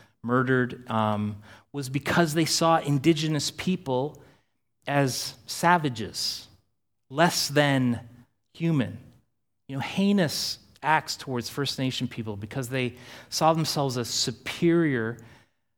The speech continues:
because of a false sense of purity. Uh, we have brothers and sisters here at nac from South Africa who in our lifetime,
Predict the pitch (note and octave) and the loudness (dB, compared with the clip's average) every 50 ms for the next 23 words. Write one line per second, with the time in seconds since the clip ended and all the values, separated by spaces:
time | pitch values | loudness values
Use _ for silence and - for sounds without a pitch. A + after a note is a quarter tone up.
0 | _ _ _ _ _ _ _ _ _ - C#3 - - D3+ C3+ C#3+ A2+ G#2+ C3 B2+ | _ _ _ _ _ _ _ _ _ -14 -6 -2 -2 -2 -2 -2 -4 -4 -8 -8
1 | - - - - D#3+ F3 F#3 F#3 - - - - D3+ D3 C#3 - B2+ A2+ - - | -8 -8 -2 2 2 2 2 2 -2 -4 -2 0 0 0 0 -2 -6 -6 -6 -8
2 | - - - - D3 C#3 C#3 C3+ B2+ A2 G#2 F2+ - - - - - _ _ _ | -8 -8 -4 -2 0 0 2 2 2 0 -2 -6 -8 -12 -16 -20 -20 _ _ _
3 | _ _ _ _ _ _ _ _ _ _ _ B2+ B2+ C3+ C#3 C3 C3 F#3 G#3 G#3+ | _ _ _ _ _ _ _ _ _ _ _ -2 0 0 0 0 0 0 0 0
4 | G3+ E3 C#3 A#2+ C#3+ D3+ D#3+ D#3+ E3 E3 C#3+ C#3 C#3 B2+ - - D3 C3+ - - | 0 -2 -4 0 4 4 4 4 4 2 0 0 -2 -2 -2 -2 -4 -4 -4 -4
5 | C#3 A#2 - - - C#3+ C3 B2 A#2+ A2 A2 A#2 B2 B2 B2+ A2+ - - - - | -4 -4 -4 -4 -2 -2 -2 -2 -2 -2 -2 0 2 2 0 0 -4 -10 -18 -20
6 | - - _ _ _ _ _ _ _ _ - C#3 B2 - - D#3 C3+ B2+ - C3 | -20 -20 _ _ _ _ _ _ _ _ -8 -8 -6 -2 0 0 0 2 4 4
7 | B2 B2+ B2 - C#3 B2+ - - G2+ E2+ G#2 - - - C#3 C3 C#3+ - D3 D3 | 4 4 2 -2 -8 -10 -8 -8 -10 -10 -10 -14 -6 -4 -4 -4 -2 -2 0 0
8 | C#3 C#3 C3+ C3+ - - C#3 C#3 D#3+ E3+ F3 F3+ F3+ F3 D#3+ D3 D3 D#3 D#3+ D#3 | 2 2 0 -2 -2 0 2 6 6 6 6 6 4 2 2 2 2 2 2 0
9 | - - - - B2 G2+ G2+ F2+ F2 G2 | -4 -12 -10 -8 -6 -6 -6 -10 -12 -16